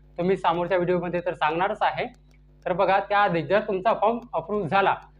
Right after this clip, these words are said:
तर तुम्हाला कॉल येतो. कॉल आल्यानंतर तुम्हाला जे तुमची ट्रेनिंग आहे, तुमचा जो गाव आहे, त्या गावाच्या आसपास पंधरा ते वीस किलोमीटरच्या आसपास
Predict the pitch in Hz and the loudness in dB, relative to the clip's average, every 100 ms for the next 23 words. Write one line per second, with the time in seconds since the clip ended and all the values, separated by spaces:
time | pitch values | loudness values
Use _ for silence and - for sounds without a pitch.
0 | _ 185 190 190 185 202 214 220 - 220 | _ -2 0 2 4 4 2 -2 2 4
1 | 208 185 135 - - _ _ - - 185 | 6 2 0 -10 -16 _ _ -20 -6 2
2 | 220 208 202 202 196 190 160 - - 208 | 4 6 4 4 2 0 -2 -4 -2 2
3 | 226 185 131 - - - - - - - | 4 4 0 -6 -20 -20 -20 -20 -20 -10
4 | 139 202 208 190 208 - 196 214 226 202 | -2 -2 0 -4 -4 -2 2 2 4 2
5 | 143 110 - - - - - - - - | 2 -4 -12 -20 -20 -20 -20 -20 -10 -4
6 | 190 180 220 220 185 208 160 175 190 151 | -2 0 4 4 2 -2 2 4 6 4
7 | 135 - - - - 196 190 170 190 190 | -2 -12 -18 -10 0 2 4 4 4 2
8 | - - 165 - 214 180 - - - - | 0 0 -2 0 2 2 0 -16 -20 -20
9 | - - 175 185 208 208 220 175 233 240 | -20 -8 -2 2 4 2 2 0 -2 -2
10 | - 196 196 190 190 220 233 - - - | -2 0 2 2 0 -2 -2 -6 -20 -20
11 | - - - - 175 - 214 175 | -20 -20 -20 -2 -2 0 2 2